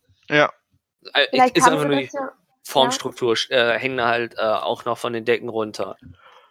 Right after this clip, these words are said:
Speaker 2: Und, ähm, äh, wie, wer ja halt durch den Tunnel durch, äh, durch die, äh, also das Ding hat auch so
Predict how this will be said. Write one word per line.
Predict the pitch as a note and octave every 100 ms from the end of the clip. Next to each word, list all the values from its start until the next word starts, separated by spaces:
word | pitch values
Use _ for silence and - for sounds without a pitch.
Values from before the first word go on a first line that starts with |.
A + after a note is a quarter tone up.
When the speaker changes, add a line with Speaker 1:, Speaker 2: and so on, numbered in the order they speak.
| -
Speaker 2:
Und, | A#2+ A#2 A#2+ A#2+ A#2
ähm, | E2+ A2 A2+ A2+ A2+ - _ _ - _ _ _ _ _ _ - _ _ _ -
äh, |
wie, | B2+ B2 A#2 A#2 A2 G#2+ A2 A2 A2 F#2 B2+ B2 A#2+ - C3 C3+ C3+
wer | C3+
ja | C#3+
halt | C#3 C#3 C3+
durch | C#3 B2+
den | C3+ B2+
Tunnel | D3 C#3
durch, | B2+ C#3+ -
äh, | C3 A#2+
durch | A#2+ B2
die, | B2
äh, | A#2 - A#2 A2+ A2 G#2+
also | A2+ A2 - _ _ _ _
das | - A#2
Ding | C#3+ C3
hat | B2+
auch | - A#2+
so | - B2 A#2+ A#2 - F#2